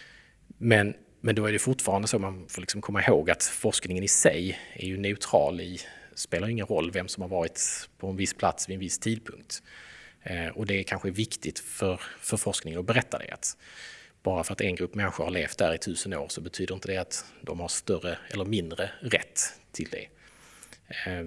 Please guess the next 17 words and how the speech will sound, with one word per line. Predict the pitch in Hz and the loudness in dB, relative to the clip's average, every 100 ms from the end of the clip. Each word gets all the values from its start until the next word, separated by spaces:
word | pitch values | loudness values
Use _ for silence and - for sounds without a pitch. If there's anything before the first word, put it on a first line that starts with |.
| 80 | -4
vilket | 127 131 131 110 | 4 4 6 2
egentligen | 107 107 82 104 107 | 4 4 2 -2 2
går | 113 | 4
emot | 113 110 95 - | 4 4 2 0
ganska, | 87 98 - 92 87 - - - - - | -2 0 2 4 4 0 -16 -18 -18 -10
ska | - 101 | -2 0
vi | |
säga, | 95 101 90 85 - - - | 2 4 2 0 -8 -4 2
tydliga, | 120 117 101 92 90 87 90 87 82 | 4 4 2 2 2 4 2 0 -2
eh, | 80 85 - - _ - | -4 -6 -8 -16 _ 0
F | 120 - 107 | 0 2 2
N-deklarationer | 95 90 90 85 - 107 95 - 95 90 92 90 87 | 2 0 -6 -8 -8 -2 -2 0 0 0 -2 -4 -6
om | 90 90 | -6 -4
ursprungsbefolkningars | 98 - 90 - - 87 - 90 85 98 | -2 -2 -6 -8 -4 -4 -2 -6 -2 0
rättigheter. | 101 - - 73 - 76 | -2 -2 -6 -8 -8 -8
Så | 90 | -6
att, | - | -8